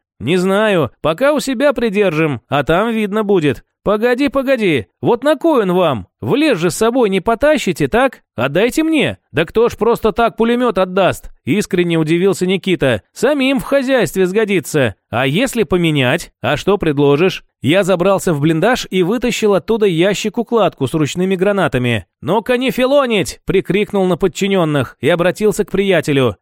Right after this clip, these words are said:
«Двенадцать гранат дам, хоть кидайте, хоть растяжки ставьте». Егерь озадаченно потер заросший длинной щетиной подбородок. «Ты знаешь, тут есть о чем подумать. Погодь». Он подхватил П П С и убежал в лес, а я заранее откинул крышку и вытянул три гранаты,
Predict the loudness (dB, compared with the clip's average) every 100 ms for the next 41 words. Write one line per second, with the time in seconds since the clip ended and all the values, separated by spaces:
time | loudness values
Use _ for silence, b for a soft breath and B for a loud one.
0 | _ -4 0 2 0 0 -2 0 0 0
1 | -2 0 0 -2 -4 -4 -2 -2 0 0
2 | 2 -2 0 -2 0 -2 -2 0 -2 0
3 | -4 0 -2 0 -2 -2 -6 -4 2 2
4 | 2 0 2 2 2 0 0 -4 -2 -2
5 | 0 -2 0 0 2 0 -2 -2 0 0
6 | 0 -2 -4 -2 -2 0 -2 -2 0 0
7 | 2 0 -4 _ -2 0 0 0 0 -2
8 | -10 -6 -4 -2 0 0 -2 -2 -2 -2
9 | 0 0 0 -4 -14 _ 0 2 0 -2
10 | _ _ 0 0 -2 -2 -2 0 0 0
11 | 0 2 2 0 -4 -4 0 2 2 2
12 | 2 2 0 -2 -6 _ -2 2 2 2
13 | 2 2 2 -2 -2 -2 0 0 -2 -2
14 | -2 0 2 4 2 0 0 -2 -2 -2
15 | 0 0 2 0 2 0